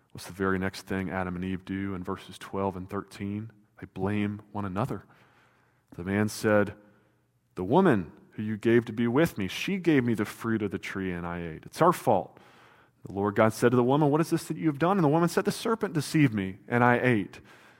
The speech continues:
Everybody, finger pointing, blame shifting, and notice how their sin destroys all three of God's life-giving callings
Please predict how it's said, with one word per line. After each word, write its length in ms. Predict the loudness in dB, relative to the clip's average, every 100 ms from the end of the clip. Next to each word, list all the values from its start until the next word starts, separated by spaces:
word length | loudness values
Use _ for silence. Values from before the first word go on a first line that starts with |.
| _ _ _ _ _ _ _ _ _ -6
Everybody, 520 | -4 -2 -2 -2 -4
finger 340 | -10 -4 -2 -2
pointing, 340 | -4 -8 -8
blame 300 | -4 -2 0
shifting, 480 | -2 -4 -6 -6 -6
and 160 | -4 0
notice 380 | 2 2 0
how 160 | 2 2
their 120 | 2
sin 380 | -2 -2 0 -2 -4 -12
destroys 720 | -8 -8 -6 0 4 4 2 0
all 320 | 0 2 2
three 520 | -2 -4 -2 0 -4 -10 -20 -10
of 180 | -8 -4
God's 380 | 4 4 4 2
life-giving 760 | 0 2 2 0 -2 -2 0 -2
callings 600 | 2 2 2 -4 -12